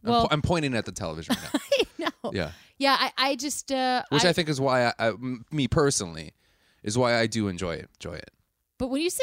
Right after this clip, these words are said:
Speaker 2: like, "I want to see them, like, they reflect me and I see myself in them," I just don't, I just don't.
Speaker 1: Yeah.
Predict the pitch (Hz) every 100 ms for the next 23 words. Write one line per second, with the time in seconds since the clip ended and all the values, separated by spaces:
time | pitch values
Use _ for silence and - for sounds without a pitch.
0 | 466 262 - 214 233 220 220 - 214 -
1 | 214 196 185 175 170 180 208 196 185 -
2 | 180 - 175 190 190 170 160 185 - 202
3 | 175 170 165 165 156 156 156 143 113 185
4 | 196 220 - 190 190 - _ _ _ -
5 | 190 180 - 156 185 104 101 80